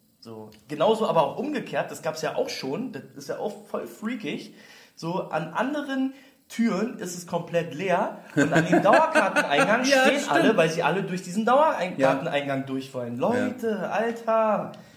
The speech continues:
Speaker 2: <laughs>
Speaker 1: Mann, kommt in die Arena rein, nimmt egal welchen Eingang, kommt einfach, oder Einlass, ist doch völlig Puppe. So, also euer Schal hängt auch eine Viertelstunde später, könnt ihr den noch ranwickeln. So, ey, was die da vielleicht teilweise für Sprints erlegen, ist überragend.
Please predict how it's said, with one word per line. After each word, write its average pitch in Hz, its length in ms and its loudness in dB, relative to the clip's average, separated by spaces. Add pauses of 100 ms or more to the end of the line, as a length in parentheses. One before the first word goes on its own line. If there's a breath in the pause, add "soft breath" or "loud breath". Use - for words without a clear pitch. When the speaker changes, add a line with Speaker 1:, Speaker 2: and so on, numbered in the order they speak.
Speaker 2:
<laughs> 139 520 0
Speaker 1:
Mann, 196 400 2 (240)
kommt 208 280 -4
in 208 100 -2
die 196 120 0
Arena 180 380 4
rein, 143 320 0
nimmt 190 240 -2
egal 170 440 2
welchen 185 320 -6
Eingang, 131 400 -6
kommt - 260 -6
einfach, 196 260 -4
oder 143 180 0
Einlass, 170 580 0
ist - 200 -12
doch 185 200 -6 (200)
völlig 220 320 -8 (260)
Puppe. 202 420 -6 (760 loud breath)
So, 131 420 -10 (120)
also 139 240 -4
euer 165 200 2
Schal 170 320 0
hängt 175 280 -6
auch 170 180 -6
eine 170 120 -8
Viertelstunde 175 520 -8
später, 170 320 -6
könnt 135 200 -10
ihr 131 80 -10
den 127 140 -10
noch 123 160 -2
ranwickeln. 120 720 -10 (140)
So, 226 200 -14
ey, 123 160 -16
was 127 200 -14
die 165 100 -12
da 151 140 -6
vielleicht 139 420 -12
teilweise 151 320 -8
für 135 100 -14
Sprints 165 380 -16
erlegen, 123 400 -14
ist - 200 -20
überragend. 117 540 -14